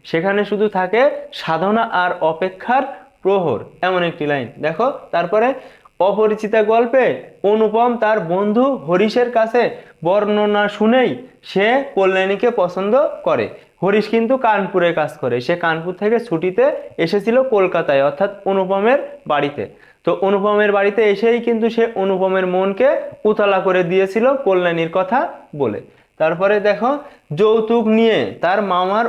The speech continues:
অতি বাড়াবাড়িতে কল্যাণীর সঙ্গে অনুপমের বিয়ে ভেঙে যাওয়ার পর সে তার ভুল বুঝতে পারে। অর্থাৎ অনুপম তখনই ভুল বুঝতে পারে যখন বিয়েটা ভেঙে গিয়েছিল, কিন্তু সে কোনো প্রতিবাদই করতে পারেনি।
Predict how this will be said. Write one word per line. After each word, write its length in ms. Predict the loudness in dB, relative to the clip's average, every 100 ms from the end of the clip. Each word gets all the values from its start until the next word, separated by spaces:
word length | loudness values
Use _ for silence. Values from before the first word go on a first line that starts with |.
| 0
অতি 300 | 0 2 2
বাড়াবাড়িতে 800 | 2 2 2 2 0 0 0 -2 -12 -6
কল্যাণীর 400 | 0 2 4 0
সঙ্গে 320 | -2 -2 0 0
অনুপমের 760 | 0 -2 0 -2 -2 0 0
বিয়ে 280 | 0 0 0
ভেঙে 340 | -2 -2 0
যাওয়ার 300 | 2 2 0
পর 420 | 0 0 2 0 -2 -10 _
সে 260 | -6 -2 0
তার 220 | 0 0
ভুল 300 | 0 0 0
বুঝতে 460 | -2 -4 -2 -2
পারে। 240 | -2 -2 -6 -12 -10 -4
অর্থাৎ 420 | -2 0 0 -2 -8 -20 -20 _
অনুপম 400 | 0 2 2 0
তখনই 380 | 0 0 2 2
ভুল 220 | 2 2
বুঝতে 300 | 0 0 2
পারে 200 | 2 2
যখন 340 | 0 0 -2 -4
বিয়েটা 560 | 0 0 2 0 0 -4 -4
ভেঙে 320 | 0 0 0
গিয়েছিল, 460 | 2 0 0 -4 -6 -8 -18 _
কিন্তু 300 | 0 2 2
সে 340 | 0 -2 -2 -4 -14 -4
কোনো 260 | 0 0
প্রতিবাদই 560 | 2 0 2 2 2 2
করতে 300 | 0 0 0
পারেনি। 420 | 2 0 0 -2